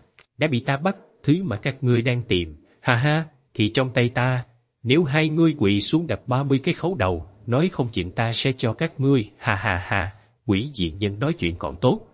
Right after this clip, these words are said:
nhưng khi cười lên, thanh âm đó quả thực là tra tấn tâm hồn người. Tôn Ngộ không sống mấy ngàn năm, cũng chưa từng nghe thấy tiếng cười khó nghe như vậy. Tuy nhiên,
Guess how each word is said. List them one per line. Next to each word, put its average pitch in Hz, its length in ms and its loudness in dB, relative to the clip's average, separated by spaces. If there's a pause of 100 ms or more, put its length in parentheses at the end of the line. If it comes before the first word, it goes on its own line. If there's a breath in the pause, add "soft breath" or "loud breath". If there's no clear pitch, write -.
(200 soft breath)
nhưng 117 240 2
khi - 140 -6
cười 80 260 -2
lên, 107 300 0 (260)
thanh 151 180 0
âm 127 220 -4
đó 143 220 -2
quả 123 160 0
thực 107 320 -2
là 98 120 0
tra 139 220 -2
tấn 160 240 -2
tâm 131 200 -2
hồn 95 240 -4
người. 85 300 -2 (420)
Tôn 160 160 4
Ngộ 101 360 -2
không 127 180 -4
sống 165 280 -4
mấy 160 140 0
ngàn 85 280 -2
năm, 117 220 -4 (300 soft breath)
cũng 139 180 -2
chưa 131 200 4
từng 92 260 -4
nghe 120 160 0
thấy 139 220 -2
tiếng 170 180 0
cười 82 240 -4
khó 131 280 -4
nghe 113 160 0
như 110 200 0
vậy. 78 240 -4 (420)
Tuy 127 160 4
nhiên, 107 280 0